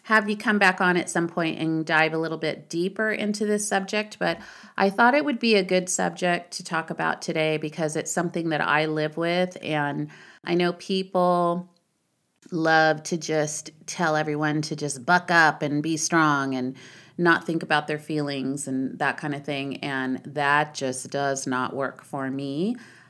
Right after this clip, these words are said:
I am extremely sensitive to certain things, certain fabrics, certain noises.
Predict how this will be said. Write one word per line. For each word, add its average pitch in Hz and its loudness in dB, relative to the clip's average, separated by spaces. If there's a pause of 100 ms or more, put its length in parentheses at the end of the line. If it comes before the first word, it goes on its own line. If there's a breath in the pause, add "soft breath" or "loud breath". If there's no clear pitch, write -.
(220 loud breath)
I 147 0
am 143 -4
extremely 151 -2 (720)
sensitive 135 -4
to 147 -8
certain 143 -2
things, 226 0
certain - -4
fabrics, 185 2
certain 160 -2
noises. 214 2